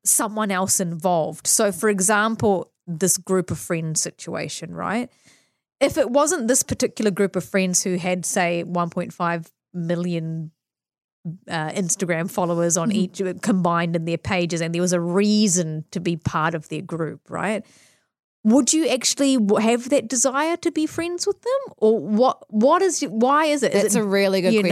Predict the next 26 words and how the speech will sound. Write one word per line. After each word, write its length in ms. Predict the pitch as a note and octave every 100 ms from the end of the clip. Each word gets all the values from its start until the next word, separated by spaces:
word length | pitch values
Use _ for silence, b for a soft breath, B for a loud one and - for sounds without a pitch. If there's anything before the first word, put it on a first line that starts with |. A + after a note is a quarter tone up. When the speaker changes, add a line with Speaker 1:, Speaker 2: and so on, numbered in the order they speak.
| G3+
Speaker 2:
question. 200 | C#4 C#4
Speaker 1:
or 80 | B3
Speaker 2:
Like 140 | A3 C4
Speaker 1:
is 100 | C4+
it, 220 | C#4+ -
is 160 | A3+ A3+
it 240 | A#3 G3+
desperation 1120 | A#3 A3 - G#3+ F#3+ E3+ F3+ C#4 - F#4+ F#4+
because 320 | A#3+ G#3 A3 G3
you 100 | G3
want 340 | E3+ G3 F#3+
to 80 | C4+
be 180 | B3+ C4+
part 300 | - C4 C4
of 140 | C4+ -
the? 80 | - C4
'Cause 220 | C4+ C4
I've 140 | C4
had 240 | - D4+ D#4 _
this 240 | E4 - - -
stuff 300 | - A#3+ A#3
come 220 | A#3+ G#3+
up 140 | G#3
in 160 | G3+ F#3+
sessions 460 | - G#3+ - F#3 E3+
before, 500 | F3+ - A3 D#3+